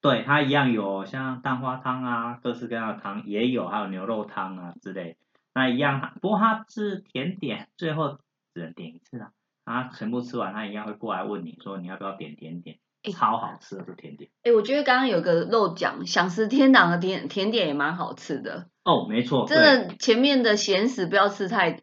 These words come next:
Speaker 2: 就是吃到七分满就好，要留胃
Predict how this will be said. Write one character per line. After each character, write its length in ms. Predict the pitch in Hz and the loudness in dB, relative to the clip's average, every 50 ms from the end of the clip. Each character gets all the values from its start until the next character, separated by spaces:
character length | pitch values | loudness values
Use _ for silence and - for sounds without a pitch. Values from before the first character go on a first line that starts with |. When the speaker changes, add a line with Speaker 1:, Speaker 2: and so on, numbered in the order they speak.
| _ _ | _ _
Speaker 2:
就 140 | - - 233 | 2 4 6
是 100 | 233 226 | 6 4
吃 240 | 226 - - 254 - | 4 2 0 4 8
到 420 | 269 247 233 226 208 202 196 202 | 10 10 12 12 10 8 6 2
七 280 | - - - 240 220 208 | -4 -8 -6 -4 -2 0
分 160 | 208 220 208 | 2 2 4
满 240 | 202 185 165 - - | 4 4 2 4 2
就 100 | 175 175 | 0 0
好， 220 | - - - - | 0 -2 -2 2
要 140 | - 208 240 | 4 6 6
留 420 | 226 208 190 180 185 202 202 - - | 8 8 8 8 8 8 4 0 2
胃 460 | - 247 226 202 180 151 135 - - | 4 6 6 6 6 2 -2 -6 -14